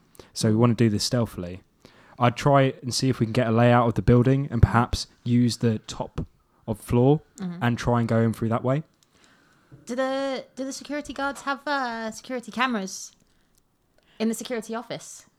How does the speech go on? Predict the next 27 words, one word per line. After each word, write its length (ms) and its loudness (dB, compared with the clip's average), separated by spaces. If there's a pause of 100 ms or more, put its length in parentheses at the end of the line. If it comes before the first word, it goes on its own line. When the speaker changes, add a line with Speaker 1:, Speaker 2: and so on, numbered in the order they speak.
(880)
Speaker 1:
It's 120 -6
a 20 -20
good 160 -2
question, 460 2 (280)
but 260 2
I'm 160 2
not 160 2
very 200 6
good 240 2
with 240 0 (260)
security 720 4
cameras, 840 6 (100)
but 80 6
I 100 4
do 240 4
have 240 2
my 180 2
own 220 4
security 560 0
camera, 540 -4 (480)
which 260 -4
is 160 -4
like 560 -2
a, 240 0
uh, 200 -2 (120)
little 200 -4
scrying 580 0